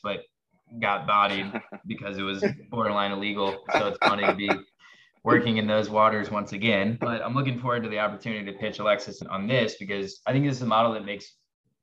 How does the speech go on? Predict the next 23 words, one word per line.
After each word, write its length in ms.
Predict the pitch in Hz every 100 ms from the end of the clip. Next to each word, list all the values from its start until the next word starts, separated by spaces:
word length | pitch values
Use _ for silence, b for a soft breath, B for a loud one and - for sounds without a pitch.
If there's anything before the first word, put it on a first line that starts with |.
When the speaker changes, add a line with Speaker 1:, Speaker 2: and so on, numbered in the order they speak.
| -
Speaker 1:
a 60 | 107
lot 300 | 107 110 117
more 160 | 104
sense 380 | 98 92 113 147
and 120 | 117
probably 300 | 98 110 110
very 220 | 101 104 101
similar, 480 | 101 107 110 101 -
uh, 220 | 104 95 92 - _
to 100 | 113
an 80 | 107
idea 300 | 101 98 104
that 120 | 87
we 120 | 95
use 240 | 104 107 98
a 40 |
lot 420 | 92 95 95 95 -
in 120 | 98
terms 220 | 95 104 92
of 80 |
comps 460 | - 92 107 131 -
in 160 | 98 95
Reddit. 340 | 98 95